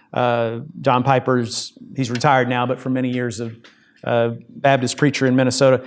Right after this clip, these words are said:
He's a Calvinist, but they, you know, the Lord loves them too. Um, <laughs> John Piper wa-,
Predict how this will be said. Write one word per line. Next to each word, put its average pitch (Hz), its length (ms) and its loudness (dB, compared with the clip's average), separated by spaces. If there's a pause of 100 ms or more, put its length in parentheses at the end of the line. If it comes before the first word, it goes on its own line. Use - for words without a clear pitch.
(120)
He's 240 200 6
a 202 80 6
Calvinist, 170 640 4
but 156 140 0
they, 160 120 4
you 156 120 0
know, 143 400 -2
the 127 100 -2
Lord 160 220 4
loves 131 220 2
them 113 180 -4
too. 113 240 -4 (320)
Um, 165 480 6 (1300)
<laughs> - 800 -4
John 214 180 8
Piper 190 640 6
wa-, 170 380 8